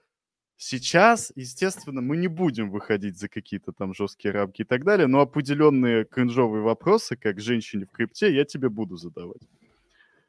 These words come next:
Это будет очень интересно, я думаю. И чат. Вы тоже можете писать интересные вопросы, но если кто-то будет проявлять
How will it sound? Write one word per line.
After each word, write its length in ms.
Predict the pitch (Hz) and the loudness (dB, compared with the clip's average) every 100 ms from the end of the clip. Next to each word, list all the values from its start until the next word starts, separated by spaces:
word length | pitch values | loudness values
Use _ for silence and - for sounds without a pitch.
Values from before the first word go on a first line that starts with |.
| _ _ - | _ _ 0
Это 240 | 143 - | 0 2
будет 300 | 131 143 151 | 0 0 2
очень 240 | 143 - 127 | 0 0 -2
интересно, 520 | 110 113 101 92 90 | 0 0 0 -2 -10
я 80 | 85 | -12
думаю. 300 | - 90 80 | -10 -14 -8
И 80 | 175 | -6
чат. 420 | - 151 104 - _ - | 2 4 4 0 _ -4
Вы 140 | 127 | 0
тоже 300 | - 180 127 | 4 4 4
можете 360 | 123 120 110 104 | 0 -2 -4 -10
писать 340 | - - 120 - | -10 0 0 0
интересные 480 | 107 123 117 - 113 | -6 0 0 0 2
вопросы, 520 | 117 117 190 214 135 | 2 2 2 2 2
но 180 | 127 123 | 2 2
если 420 | 104 127 131 120 | 2 0 0 -8
кто-то 320 | - 123 - 101 | -6 -6 -6 -6
будет 260 | 107 95 | -6 -8
проявлять 460 | - 107 101 107 | -2 -2 0 -2